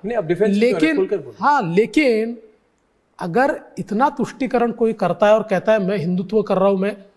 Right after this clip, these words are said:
Speaker 2: अरे भाई, हमारा हिंदुत्व क्या है? हमको मुसलमानों के खिलाफ का हिंदुत्व नहीं। हमारा तो कहना इतना ही है कि इस देश में तुष्टिकरण की नीति मत करो। इस देश में किसी एक समाज को उसके तुष्टिकरण के कारण ही इस देश का बंटवारा हुआ।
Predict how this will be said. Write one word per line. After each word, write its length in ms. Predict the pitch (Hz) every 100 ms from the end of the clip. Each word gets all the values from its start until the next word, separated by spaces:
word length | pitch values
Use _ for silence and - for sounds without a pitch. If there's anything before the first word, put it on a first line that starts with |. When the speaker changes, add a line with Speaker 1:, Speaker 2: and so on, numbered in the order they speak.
| _ _
Speaker 2:
अरे 80 | -
भाई, 140 | 247 285
हमारा 360 | 160 175 247
हिंदुत्व 380 | 233 247 269 294
क्या 200 | 277 269
है? 280 | 202 - - _ _ _ _ _ _ _
हमको 200 | 190 226
मुसलमानों 420 | 185 226 254 277
के 60 | -
खिलाफ 240 | 247 262
का 60 | 285
हिंदुत्व 280 | 247 277 302
नहीं। 100 | 180
हमारा 260 | 180 247
तो 100 | 294
कहना 300 | - 233 269
इतना 260 | 294 - 320
ही 100 | 330
है 120 | 226 - - - -
कि 100 | 311
इस 100 | 214
देश 260 | 220 233
में 100 | 311
तुष्टिकरण 600 | 311 277 - 349 330 330
की 100 | 294
नीति 200 | 294 294
मत 200 | 262 -
करो। 140 | - - _ _ _ _ _ _ _ -
इस 140 | 285
देश 360 | 175 233 262 269
में 240 | 302 311
किसी 440 | 254 220 294 311 320
एक 480 | 311 214 302 311
समाज 440 | - 220 214 247 -
को 340 | - 294 311 - - - _ -
उसके 320 | 208 - 320
तुष्टिकरण 680 | 311 226 - 320 311 269 277
के 180 | 311 311
कारण 380 | 294 226 269
ही 80 | 226
इस 240 | 330 277 247
देश 220 | 277 -
का 100 | 311
बंटवारा 360 | 277 294 294
हुआ। 380 | 269 185 - -